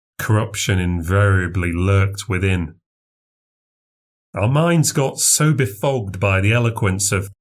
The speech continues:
house agents and the rival disadvantages of the fever traps and outrages to beauty which we had seen and scorned that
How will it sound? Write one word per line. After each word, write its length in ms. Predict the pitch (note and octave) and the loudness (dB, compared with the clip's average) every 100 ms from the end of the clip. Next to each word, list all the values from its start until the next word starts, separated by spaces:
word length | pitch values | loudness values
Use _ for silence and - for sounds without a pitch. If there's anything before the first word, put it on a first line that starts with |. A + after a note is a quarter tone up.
| _ _ | _ _
house 440 | - C3 B2+ G2+ A#2+ | -6 0 2 2 2
agents 680 | A#2 A#2 G2+ G2 F#2+ F#2+ | 2 2 2 0 0 0
and 200 | G#2 G2 | 2 2
the 200 | G2 G2 - _ - | 2 -2 -6 _ -2
rival 640 | G2+ A#2 A#2+ B2 A2 G2 | 2 2 2 2 2 2
disadvantages 1000 | G2+ G#2+ G#2 E2+ G#2+ A2 G#2+ G2 F#2 E2+ | 0 -2 -2 -2 0 2 2 0 -2 -2
of 120 | F2 | -2
the 60 | F#2 | -4
fever 460 | G2+ - A2 G2 G2 | -6 -2 0 2 0
traps 560 | - G2+ G2 - - | -2 -2 -4 -4 -2
and 180 | F#2+ G2+ - _ - | -2 -2 -10 _ -6
outrages 1000 | A#2 A#2 A#2 G#2+ A2 A#2+ A2+ G2 G2 G2 | -2 -2 -2 0 2 2 0 2 2 2
to 140 | - G2 | -2 -2
beauty 540 | G2 A2 G#2+ - F2+ | 2 2 2 0 -2
which 260 | F2 G2+ - | -2 -2 0
we 140 | F#2+ | 0
had 140 | F2 | 0
seen 560 | - - A#2+ F#2+ E2+ F2+ _ _ - | -2 0 0 0 -2 -8 _ _ -4
and 160 | F#2 F#2 | 0 2
scorned 840 | - - - A#2+ A#2 G2+ F2 F2 | 4 2 0 0 2 2 0 0
that 280 | F#2+ F#2+ - | 0 -2 -4